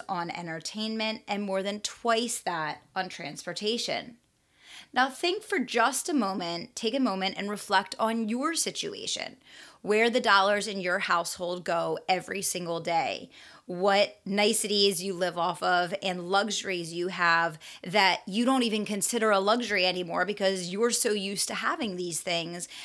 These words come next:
that they've become an integrated part of your life. Think back to a few decades ago when having two cars in a household was an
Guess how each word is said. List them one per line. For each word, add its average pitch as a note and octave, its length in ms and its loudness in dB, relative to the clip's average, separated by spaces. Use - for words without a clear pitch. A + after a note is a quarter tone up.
that F#3+ 460 4
they've F#3+ 220 0
become F3+ 440 -4
an F#3 120 -4
integrated E3 640 -6
part F3 460 -2
of E3 380 -4
your D#3+ 320 -6
life. D#3+ 640 -2
Think B3 220 6
back A3 360 8
to A#3 200 2
a G#3+ 60 4
few G#3+ 180 -6
decades A3 420 2
ago F#3+ 460 4
when G3+ 560 0
having A3 380 4
two B3+ 340 2
cars G3+ 640 2
in G3 80 -2
a F#3+ 80 2
household F#3 800 0
was G3 160 0
an G3 100 -4